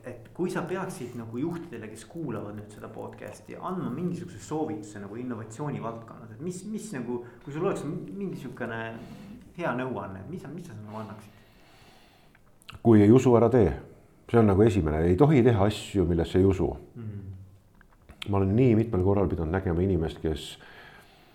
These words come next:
Speaker 2: kes on võtnud ette sellise, noh, endale nagu koorma tegeleda asjaga, millesse ta ise ei usu.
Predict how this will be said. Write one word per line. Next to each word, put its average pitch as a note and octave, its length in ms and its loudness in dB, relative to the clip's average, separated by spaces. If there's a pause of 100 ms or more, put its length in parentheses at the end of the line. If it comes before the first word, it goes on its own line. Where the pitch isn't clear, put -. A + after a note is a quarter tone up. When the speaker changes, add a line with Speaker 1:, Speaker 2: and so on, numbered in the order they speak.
(580)
Speaker 2:
kes G2+ 240 2
on F#2+ 80 6
võtnud G2 240 4
ette G2 260 2
sellise, F2 540 2 (1400)
noh, E2 240 -6
endale E2+ 400 0
nagu E2 260 -6
koorma F#2 540 8 (1900)
tegeleda F#2 480 6
asjaga, F#2 340 4
millesse E2+ 400 2
ta D#2+ 120 -2
ise F2+ 220 2 (160)
ei D2 180 2
usu. D#2+ 220 0